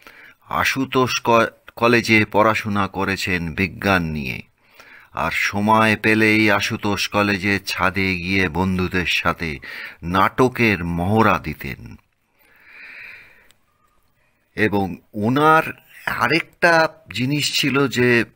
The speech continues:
নাটক যেখানেই হতো সেখানে নাটক দেখারও ওনার একটা শখ ছিল। আর এই ব্যাপারে ওনার বাবার সাথে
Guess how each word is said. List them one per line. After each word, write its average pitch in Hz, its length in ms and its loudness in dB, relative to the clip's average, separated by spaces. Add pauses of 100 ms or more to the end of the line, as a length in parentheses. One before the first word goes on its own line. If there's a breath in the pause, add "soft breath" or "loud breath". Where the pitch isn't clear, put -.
(140)
নাটক 101 720 -2
যেখানেই 135 600 0
হতো 123 380 0
সেখানে 113 480 0
নাটক 95 560 0
দেখারও 120 520 2
ওনার 110 380 2
একটা 90 380 0
শখ - 520 0
ছিল। - 320 -4 (1300 loud breath)
আর 73 500 -2
এই 120 320 2
ব্যাপারে 120 540 2
ওনার 107 340 2
বাবার 98 340 2
সাথে - 480 0